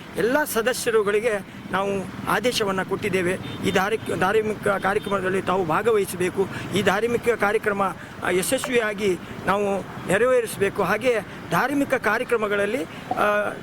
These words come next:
ಧನ ಸಹಾಯ ಒಂದೇ ಇದ್ರೆ ಸಾಲದು, ನಾವು ಸಹಕಾರ ಕೊಡಬೇಕು, ವಾಲಂಟಿಯರ್ಸ್ ಆಗಿ ಸಹಕಾರ ಕೊಡಬೇಕು. ಹಾಗೆ ಬೆಳಗಿನಿಂದ ಸಂಜೆಯವರೆಗೆ ಕಾರ್ಯಕ್ರಮ ನಡೆಯುತ್ತದೆ. ಆ ಎಲ್ಲ ಕಾರ್ಯಕ್ರಮಗಳಿಗೆ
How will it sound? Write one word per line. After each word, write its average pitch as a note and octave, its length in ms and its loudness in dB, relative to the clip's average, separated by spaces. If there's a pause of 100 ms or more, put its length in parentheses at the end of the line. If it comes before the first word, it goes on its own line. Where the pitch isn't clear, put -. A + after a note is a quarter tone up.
ಧನ G#3+ 180 2
ಸಹಾಯ B3+ 300 2
ಒಂದೇ A#3+ 360 2
ಇದ್ರೆ A3+ 220 2
ಸಾಲದು, G3+ 680 0 (300)
ನಾವು A#3+ 380 2 (200)
ಸಹಕಾರ C4 440 2
ಕೊಡಬೇಕು, G3+ 480 -2
ವಾಲಂಟಿಯರ್ಸ್ A3+ 540 0
ಆಗಿ A3 200 0
ಸಹಕಾರ G3 420 0
ಕೊಡಬೇಕು. F#3 440 -4
ಹಾಗೆ G#3 360 2 (360)
ಬೆಳಗಿನಿಂದ B3 500 2 (360)
ಸಂಜೆಯವರೆಗೆ B3 800 2
ಕಾರ್ಯಕ್ರಮ G3+ 520 -2
ನಡೆಯುತ್ತದೆ. G3 560 -2 (260)
ಆ F3+ 60 2
ಎಲ್ಲ G#3+ 340 0
ಕಾರ್ಯಕ್ರಮಗಳಿಗೆ A#3+ 920 0